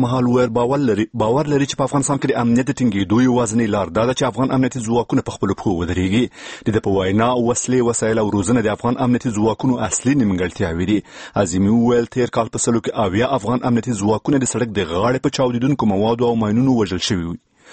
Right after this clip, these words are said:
د، د په وینا افغان امنیتي ځواکونه لا ښه او مؤثر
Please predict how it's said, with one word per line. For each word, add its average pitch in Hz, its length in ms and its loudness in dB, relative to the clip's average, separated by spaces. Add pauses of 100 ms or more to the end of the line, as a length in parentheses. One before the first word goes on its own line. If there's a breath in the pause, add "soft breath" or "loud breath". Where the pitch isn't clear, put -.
(600 loud breath)
د، 143 320 2
د 139 140 -2
په 135 100 2
وینا 131 240 0 (140)
افغان 131 320 -2
امنیتي 123 260 0
ځواکونه 120 480 0 (160)
لا 131 80 2
ښه 147 240 0 (120)
او 123 60 2 (120)
مؤثر 101 360 -4